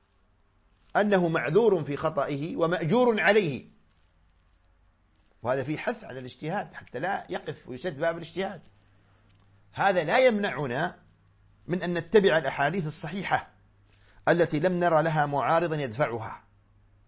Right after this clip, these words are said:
فكون هذا العالم قد أخطأ في الحكم وخالف الحديث، عالم آخر قال به، ولذلك مما لا بد أن نعلمه أن الحق في هذه الأمة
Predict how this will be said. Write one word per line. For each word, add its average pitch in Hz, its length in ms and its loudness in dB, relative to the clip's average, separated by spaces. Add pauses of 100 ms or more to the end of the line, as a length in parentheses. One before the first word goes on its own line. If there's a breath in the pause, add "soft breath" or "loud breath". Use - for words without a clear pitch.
(1600)
فكون 233 460 0
هذا 185 320 -2
العالم 156 640 0
قد 135 260 -6
أخطأ - 640 -4 (240)
في 156 460 -6
الحكم 156 540 -6
وخالف 160 420 -4
الحديث، 117 520 -6 (680 soft breath)
عالم 190 440 2
آخر 170 440 -4
قال 160 340 -4
به، 160 260 -4
ولذلك 135 720 -6 (480)
مما 135 320 -4
لا 151 140 2
بد 160 260 -2
أن 135 160 -8
نعلمه 143 440 -6
أن 160 400 -8
الحق 135 560 -8
في 135 200 -8
هذه 151 380 -6
الأمة 160 600 -8